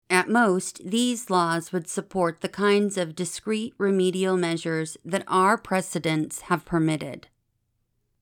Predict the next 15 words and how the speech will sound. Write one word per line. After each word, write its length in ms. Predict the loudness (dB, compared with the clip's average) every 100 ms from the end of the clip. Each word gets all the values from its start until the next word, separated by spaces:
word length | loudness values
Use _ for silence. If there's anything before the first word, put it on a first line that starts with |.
| _ _ _ _ 0
If 160 | 0
services 760 | 2 2 4 4 2 2 2 2
had 220 | 0 2
been 240 | 2 2
given 380 | 2 2 2 2
only 400 | 2 2 2 2 0
to 140 | 0
white 300 | 2 2 0
persons 580 | -4 -4 -2 0 -2 -4 -2
up 240 | -2 -2
to 120 | -4 0
the 100 | 0
Fourteenth 520 | 0 -2 0 -2 0
Amendment's 420 | 0 2 0 -2
adoption, 800 | -2 -2 -2 -6 -8 -6 -8